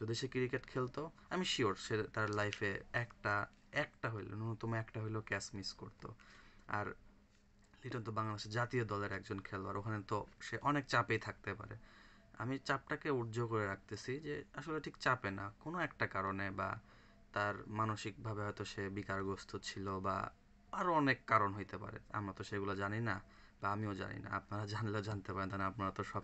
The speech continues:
কিছুই জেনে বসে থাকেন একটুতেই। আপনারা তো এ বললে আমেরিকাকে বোঝেন, আরও যে অন্য কোনো ওয়ার্ড হয় এটা তো বোঝেন না।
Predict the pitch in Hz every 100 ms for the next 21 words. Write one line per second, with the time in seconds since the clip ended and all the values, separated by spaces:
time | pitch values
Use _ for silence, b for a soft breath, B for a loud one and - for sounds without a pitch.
0 | - - 110 98 98 95 95 - 92 95
1 | 98 98 - 104 - - - B B B
2 | B B B B B B - 107 110 107
3 | - 113 117 104 107 104 98 104 104 101
4 | 95 98 98 92 98 95 113 - B B
5 | B B - - 104 107 107 113 107 98
6 | 104 101 98 101 98 95 - 92 95 98
7 | 95 98